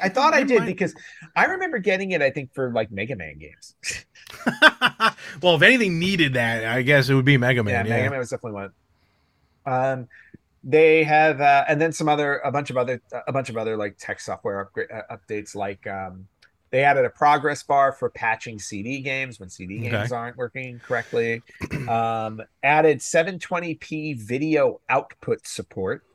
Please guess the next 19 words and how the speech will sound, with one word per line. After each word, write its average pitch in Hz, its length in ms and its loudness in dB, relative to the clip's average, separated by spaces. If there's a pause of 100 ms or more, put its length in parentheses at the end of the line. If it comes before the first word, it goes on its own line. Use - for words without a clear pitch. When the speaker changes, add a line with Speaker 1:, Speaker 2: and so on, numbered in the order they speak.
(140)
Speaker 1:
I 110 40 -20
guess 104 180 -10
there 104 100 -8
were 98 80 -8
Speaker 2:
That's 170 160 -8
Speaker 1:
some 151 80 -4
Speaker 2:
always 113 160 -2
Speaker 1:
issues. 113 240 -2
Speaker 2:
good. 139 80 -8 (320)
Speaker 1:
Yeah, 113 140 -6
I 110 60 -6
guess 107 160 -10
there - 60 -16
were - 60 -20
some - 200 -20
issues 151 320 -14
with 147 120 -14
that. 143 320 0 (680)
Um, 127 800 -2